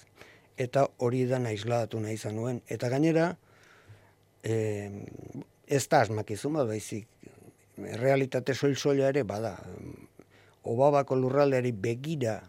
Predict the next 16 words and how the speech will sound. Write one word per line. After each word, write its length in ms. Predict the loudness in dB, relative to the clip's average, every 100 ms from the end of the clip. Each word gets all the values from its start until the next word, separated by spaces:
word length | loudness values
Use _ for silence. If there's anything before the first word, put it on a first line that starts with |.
| -20 _ _ -20 _ _
izen, 680 | -8 0 4 4 4 0 -4 -14 _ _ _ _ _ -16
izenburupean 680 | -2 2 4 2 2 0
idatzi 640 | 2 0 0 -2 0 0 -4 _ _ _ _ _ _ _ -8
nituen 440 | -6 0 2 2
eta 180 | 0 -2
argitaratu 480 | -2 0 2 0 -2
dituen 300 | -2 -4 -4
lau 340 | 0 4 6 4
poema 360 | 2 0 2
horietatik 640 | 2 2 0 -2 -2 -6 -8
lehenengoa, 800 | -2 2 4 6 4 4 0 -2 -8 _ _ _ _ _ _ _ -20 _ -20 _ _ _
justu-justu, 680 | 2 2 4 2 4 2 2 -4 _ _ _ _ _ -2
urte 280 | -2 6 6
garai 240 | 8 6
hontan, 380 | 6 4 2 0 -6 -16 _ _ _ _
abendu, 460 | 2 6 6 6